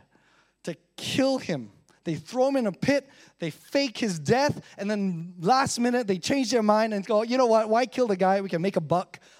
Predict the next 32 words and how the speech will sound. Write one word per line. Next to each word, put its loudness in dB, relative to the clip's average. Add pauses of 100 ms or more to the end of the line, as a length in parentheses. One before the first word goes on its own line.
must -4
be -2
Asian." -2 (260)
And 2
then 2 (120)
they 4
sell 2
him 4
off 2
to 2
slavery, 2
right? 0 (340)
And 0
so, 2 (320)
um, 2 (200)
then 0
Joseph, 2 (500)
um, 0 (140)
it, 0 (720)
can -4
you 0
just -2
imagine 2
what's -2
going 0
on 0
with -4
Joseph? -2 (920)
You're -2
the -6
favorite -2
kid. -4